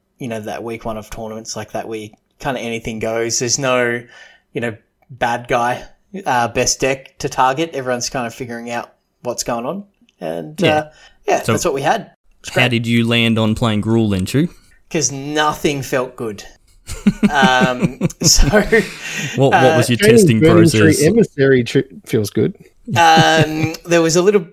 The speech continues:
Speaker 1: there's a bunch of Burning Tree Emissary into Stomp U. That was pretty exciting. Um, but, um, I had a look at what,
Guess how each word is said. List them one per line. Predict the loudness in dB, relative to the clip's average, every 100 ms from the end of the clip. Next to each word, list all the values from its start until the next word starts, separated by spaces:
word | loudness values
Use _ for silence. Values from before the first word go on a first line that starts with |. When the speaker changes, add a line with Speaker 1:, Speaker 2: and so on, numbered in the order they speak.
| -4
Speaker 1:
there's | 0 0
a | 0
bunch | -2 -2
of | -4
Burning | -2 0 0
Tree | 0 -2
Emissary | -2 -2 0 0 0 -2
into | -4 -6 -4 -2 -2 -2 -2 -6 -8
Stomp | -4 -2 -2 -6 -8
U. | -4 -2 -2 -6
That | -6 -4
was | -4 -6
pretty | -8 -8
exciting. | -6 -6 -6 -8 -4
Um, | 0 0 -2 -8 -16 _ _ _
but, | 0 0 0 -12 _ -4
um, | 0 2 2 2 0 -4 -10 -14 _ _ 0
I | 2 2 2 2 0 0 -2 -4 -10 _ _ _
had | -6 -2
a | 0
look | 2
at | 0 0
what, | -4 -4 _